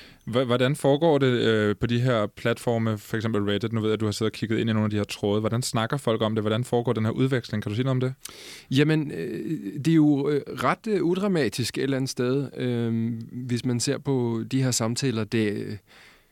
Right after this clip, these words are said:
Speaker 2: det er alt fra en, en, en, en liderlig tone, altså sådan noget som, øh, "Jeg har brug for de billeder", eller, øh, øh, "liderlig slash voldsom," måske, man
Speaker 1: Ja.
Speaker 2: kunne beskrive det. Altså sådan noget, øh, øh,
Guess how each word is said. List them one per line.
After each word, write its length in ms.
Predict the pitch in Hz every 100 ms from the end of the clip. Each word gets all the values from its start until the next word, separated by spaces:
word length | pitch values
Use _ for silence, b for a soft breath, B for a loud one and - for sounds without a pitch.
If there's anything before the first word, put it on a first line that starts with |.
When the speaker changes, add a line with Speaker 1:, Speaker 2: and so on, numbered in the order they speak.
| b b b b b _ _ _ B B B
Speaker 2:
det 100 | 117
er 40 |
alt 100 | 127
fra 220 | 123 135 117
en, 100 | 110
en, 220 | 113 113
en, 360 | 117 104 104 104
en 140 | 110
liderlig 560 | 101 131 156 107 98 82 -
tone, 460 | - 120 151 190
altså 320 | - 107 - 101
sådan 240 | 147 127
noget 220 | 117 131
som, 300 | - 104 92
øh, 300 | 87 80 87
"Jeg 80 | 101
har 60 | 101
brug 240 | 123 120
for 100 | -
de 180 | 98 113
billeder", 500 | 95 117 120 117 101
eller, 340 | 92 87 82 76 76
øh, 300 | 76 73 78
øh, 60 | 82 87 - 78 76 76 - - - -
"liderlig 400 | 117 143 117 107
slash 380 | - 107 - - -
voldsom," 480 | 85 92 104 139 190
måske, 340 | 151 143 160
man 100 | 135
Speaker 1:
Ja. 40 | 131
Speaker 2:
kunne 80 | 131
beskrive 320 | 127 156 160
det. 80 | 139
Altså 240 | 110 113
sådan 180 | 120 127
noget, 520 | 123 123 123 110 101 95 B B
øh, 100 | - -
øh, 460 | 120 107 101 104